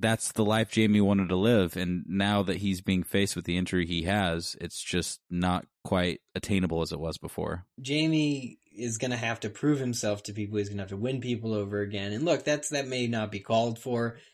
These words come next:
Speaker 2: It's just something he has to do. But Jaime only needs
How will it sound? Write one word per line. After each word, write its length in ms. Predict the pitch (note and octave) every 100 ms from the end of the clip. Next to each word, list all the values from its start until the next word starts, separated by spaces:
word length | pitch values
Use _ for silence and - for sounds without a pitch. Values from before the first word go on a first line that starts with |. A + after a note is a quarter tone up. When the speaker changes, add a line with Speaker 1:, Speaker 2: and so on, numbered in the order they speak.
| _
Speaker 2:
It's 180 | A2+ G#2+
just 140 | G#2+
something 240 | A#2 A2 A2
he 40 |
has 160 | G#2+ G#2
to 80 | G#2+
do. 340 | A2 G#2+ G#2+ - _ _
But 140 | - G3+
Jaime 300 | D4 E4 D4+
only 240 | C#4 B3+
needs 640 | G3 G#3+ B3+ G#3+ G3+ E3